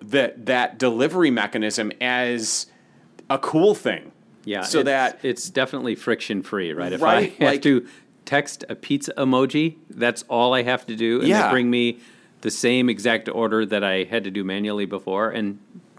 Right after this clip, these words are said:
Speaker 2: we all order the same pizza every time.
Speaker 1: Yeah, and so it's, it's funny 'cause, like, you know, they didn't necessarily change their product, but they added all these services around the product to make it easier for people to get to.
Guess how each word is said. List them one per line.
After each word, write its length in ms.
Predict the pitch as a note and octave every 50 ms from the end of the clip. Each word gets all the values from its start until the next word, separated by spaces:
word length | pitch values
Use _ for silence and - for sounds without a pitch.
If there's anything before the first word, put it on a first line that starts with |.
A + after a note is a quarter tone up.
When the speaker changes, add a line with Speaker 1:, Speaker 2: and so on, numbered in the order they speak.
| - -
Speaker 2:
we 160 | C3 C3+ C3 A#2+
all 120 | A#2 -
order 240 | - G#2+ G2+ F#2 E2+
the 100 | - F2
same 160 | - F#2+ - -
pizza 240 | F2+ F2 E2 - F2
every 180 | E2+ - E2+ -
time. 220 | E2+ E2 - - - -
Speaker 1:
Yeah, 200 | - C3 C3+ G#2+ -
and 140 | D3 D3 -
so 180 | - F3 E3 -
it's, 260 | - D3+ - - - -
it's 180 | D#3+ D#3+ - -
funny 340 | - - F#3 G#3+ A3+ F#3 -
'cause, 240 | - C#3+ C3 A#2+ C#3
like, 200 | B2+ A#2 - - - -
you 100 | E3+ F3+
know, 320 | E3 D3 C3 A2+ G#2+ - - - _ _ _ - - - -
they 200 | - - D3+ E3
didn't 160 | F3 G3+ -
necessarily 520 | - F#3+ F#3+ F#3 - - F3 D#3 C#3+ C3+ A#2+
change 1120 | - - - D3+ D#3 E3 E3+ F3 E3+ E3 D#3+ D#3 D3 C#3+ B2+ B2 A#2+ - - - - - _ _ _ _ - G#2+
their 200 | A2+ C#3+ D3 C#3+
product, 800 | - - - D#3+ F3 F3 F#3+ F3+ A2+ F2+ E2+ - - - - - _ -
but 180 | C3+ C3+ C3+ -
they 280 | C3 B2 B2 A2 - - - -
added 240 | C#3+ D3+ D#3+ D#3+ D3+
all 120 | D3 D3
these 220 | C#3+ C3 A#2+ A#2 -
services 800 | - - - - D#3 F3+ F#3 F3 C#3 - - A#2+ G#2 F#2 - - -
around 480 | G#2+ F#2+ G2+ G2+ G2+ A2+ C3 C#3+ D3+ E3
the 60 | D#3+
product 580 | - - E3+ F3+ F#3 G#3 G#3 - - - -
to 80 | - D3
make 200 | C#3+ C#3 C3 C3
it 120 | C3 C3 -
easier 440 | - D3+ E3+ F#3 D#3 C#3 C#3 B2+ A#2
for 120 | - -
people 280 | B2 - B2 A#2 A#2 G#2
to 80 | G2 G2
get 280 | F#2 A#2+ B2 - -
to. 320 | - - F#2 D2+ - -